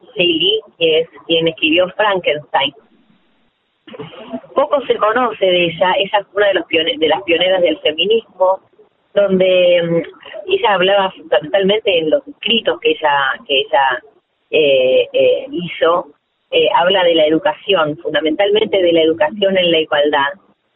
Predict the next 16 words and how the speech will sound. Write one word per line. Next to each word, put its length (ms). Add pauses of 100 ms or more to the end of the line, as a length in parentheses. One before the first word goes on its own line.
(160)
Porque 160
en 40
ese 100
momento 260
le-, 360
la 120
mujer 360
no 200
se 100
la 60
educaba, 520
obviamente, 760
simplemente 600
era 320
coser, 380
bordar, 500